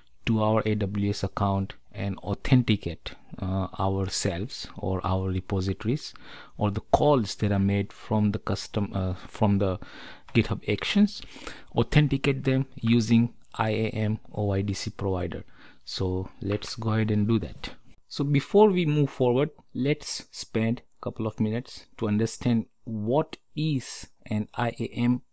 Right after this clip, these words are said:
O I D C identity provider. So,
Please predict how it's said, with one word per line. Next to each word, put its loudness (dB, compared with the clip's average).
O 0
I 0
D -2
C -4
identity -4
provider. -4
So, 4